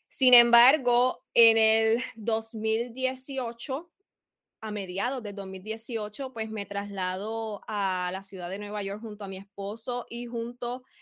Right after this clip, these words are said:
a mis mellizos, que para aquel entonces tenían un añito de edad. Los planes eran que una vez nos estableciéramos un poquito más, pues yo iba a estar trabajando ya fuera como maestra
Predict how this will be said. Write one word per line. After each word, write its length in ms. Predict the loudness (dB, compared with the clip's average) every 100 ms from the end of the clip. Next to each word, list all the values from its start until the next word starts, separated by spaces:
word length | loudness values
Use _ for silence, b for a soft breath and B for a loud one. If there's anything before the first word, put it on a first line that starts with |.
| b b 2
a 220 | 4 4
mis 380 | 4 0 -2 -4
mellizos, 480 | -4 -4 -6 -6 -6
que 100 | -4
para 200 | -2 -2
aquel 200 | -2 -4
entonces 540 | -4 -4 -4 -6 -6
tenían 360 | -4 -2 -4 -6 -2
un 200 | 0 2
añito 320 | 0 -2 -4 -2
de 100 | -2
edad. 220 | -4 -6 _ _ _ _ B B B B B _
Los 200 | 0 2
planes 400 | 4 4 4 4
eran 300 | 4 4 2
que 240 | 0 2 4
una 200 | 2 0
vez 120 | -2
nos 100 | -6
estableciéramos 920 | -8 -6 -4 -4 -6 -4 -2 -2 -4
un 180 | -8 -8
poquito 500 | -8 -8 -8 -6 -4
más, 320 | -4 -6 -6
pues 220 | -6 -2
yo 100 | 0
iba 340 | 0 0 -2 -2
a 320 | -2 -2 -2 -4
estar 540 | -12 -10 -6 -4 -4
trabajando 600 | -4 -2 -2 -4 -4 -4
ya 200 | -2 -4
fuera 500 | -6 -4 -2 -2 -4
como 360 | -6 -10 -10 -8
maestra 680 | -8 -8 -10 -12 -10 -10